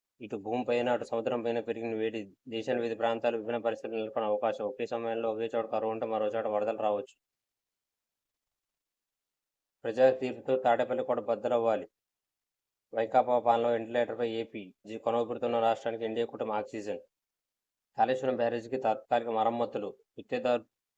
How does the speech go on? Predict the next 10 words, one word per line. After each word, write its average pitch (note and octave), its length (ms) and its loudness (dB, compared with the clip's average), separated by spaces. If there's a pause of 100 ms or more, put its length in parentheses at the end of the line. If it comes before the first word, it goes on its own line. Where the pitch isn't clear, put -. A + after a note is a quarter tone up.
(160)
సంస్థలకు A2+ 340 -2
నీటిపారుదల A2+ 500 0
శాఖ A2 100 -4
సూచనలు. G#2+ 480 -6 (1700)
జూన్లో B2 460 -2
లోకల్ B2+ 360 2
వార్. A#2 260 2
లోక్సభ A#2 400 -4
ఎన్నికలు A#2 300 -2
ముగియగానే A#2+ 480 -4